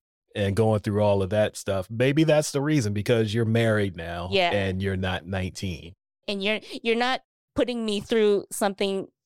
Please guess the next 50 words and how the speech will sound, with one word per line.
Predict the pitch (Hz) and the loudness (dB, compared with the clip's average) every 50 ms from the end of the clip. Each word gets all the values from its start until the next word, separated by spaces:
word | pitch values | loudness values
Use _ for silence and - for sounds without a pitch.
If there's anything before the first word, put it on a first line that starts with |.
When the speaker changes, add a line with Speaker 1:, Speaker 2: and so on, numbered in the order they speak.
| _ - | _ -2
Speaker 2:
that | - 175 160 | 0 0 0
I | - 175 | 0 -2
need | 185 185 180 175 | -2 -2 -4 -4
to | - 185 | -2 0
listen | 170 180 185 - 180 160 | 0 0 0 0 -2 -2
to | 160 - | 0 0
X | - 190 - - - | 0 -4 -4 -6 -4
Factor | - - 110 - - 175 151 | 0 0 0 2 2 2 2
Speaker 1:
<laughs> | - 160 | 4 4
Right. | 143 117 127 117 - | 4 4 4 2 2
Speaker 2:
for. | - - - - - 392 - _ _ _ _ _ _ _ _ - | 2 0 0 -2 -6 -10 -10 _ _ _ _ _ _ _ _ -4
I | - 330 | -4 -4
think | 392 - 427 403 370 | -2 -4 -6 -6 -4
so. | - - 196 175 175 | 2 4 4 6 6
And | 180 190 196 | 6 4 4
I | 202 214 | 2 2
think | - 262 247 247 247 233 - | 2 0 0 0 -2 -6 -8
this | - 180 165 190 196 220 - - - _ - | -10 -2 2 2 2 2 0 -4 -8 _ -4
album | - 214 226 240 247 233 226 208 | 0 2 4 4 2 2 -2 -2
was | 190 180 180 175 | 0 0 2 2
also, | 175 - - 123 147 165 - - 185 175 170 165 160 160 156 156 151 - | 0 0 2 2 2 2 0 2 4 4 6 6 6 4 2 2 0 0
like, | - 147 - - - _ _ _ _ _ _ _ _ - | -2 -2 -2 -4 -10 _ _ _ _ _ _ _ _ -4
you're | 277 302 | -2 0
not | 285 269 | 2 2
gonna | 247 220 202 180 | 2 2 2 2
talk | - 208 165 156 - | 0 0 -2 -2 -2
about | 151 151 151 - | 0 -2 -2 -2
this | - 147 - | -4 -10 -10
too | - - | -8 -8
much, | 170 196 269 - | -8 -8 -8 -8
but | - - | -4 0
I | 294 285 285 | 2 4 4
was | 277 269 | 4 4
in | 220 196 | 2 2
a | 180 | 4
relationship | 160 151 147 151 143 139 147 - - 139 135 - - 139 143 196 208 | 4 4 4 4 2 2 0 -2 -4 -8 -6 -6 -8 -8 -8 -10 -12
at | - - | -16 -14
the | - | -14
time. | - - - - - - 285 - _ | -12 -10 -8 -6 -6 -6 -6 -8 _
<laughs> | - | -8
And | - 415 370 - 403 466 - | -6 -6 -4 -2 -2 -2 -2
so | 277 - - - 302 302 294 - | -4 -8 -4 0 0 0 0 0
I | 311 - - - 220 226 | -4 -4 -2 -2 -2 -2
think | 233 - 247 240 262 240 240 - - - _ _ _ _ _ _ _ _ _ _ _ | -2 -2 -2 0 0 -2 -4 -10 -18 -20 _ _ _ _ _ _ _ _ _ _ _
left | - 220 220 240 262 277 - - - | -8 -2 0 0 0 0 -2 -6 -4
all | - 220 214 202 190 | 0 2 2 2 2
that | 175 185 175 - _ | 2 0 -2 -4 _
behind. | - 208 - - 180 165 - 208 - | -6 -6 -2 -2 -2 -2 -2 -4 -4
<laughs> | - | -2
Speaker 1:
Right. | - 107 120 113 104 95 - - - | 2 2 4 4 4 2 0 -2 -6